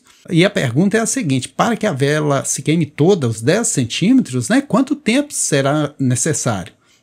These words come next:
Não sei. Multiplicamos em cruz, porque são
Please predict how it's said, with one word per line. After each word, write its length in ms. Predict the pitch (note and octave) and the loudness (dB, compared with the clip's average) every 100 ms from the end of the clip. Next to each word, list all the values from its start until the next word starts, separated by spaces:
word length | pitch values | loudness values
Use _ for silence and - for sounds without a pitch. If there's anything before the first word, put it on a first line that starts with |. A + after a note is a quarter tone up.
| _ | _
Não 160 | - A2+ | -4 -4
sei. 460 | - E3 D#3+ B2+ _ | -2 0 0 -2 _
Multiplicamos 640 | C#3+ D3 - F3 E3 E3+ | -2 -2 -4 -4 -2 0
em 120 | F#3+ G3 | 0 0
cruz, 280 | E3+ C4+ | 0 0
porque 240 | - _ C#3+ | -2 _ -2
são 320 | - D3 B2+ | 0 -2 -2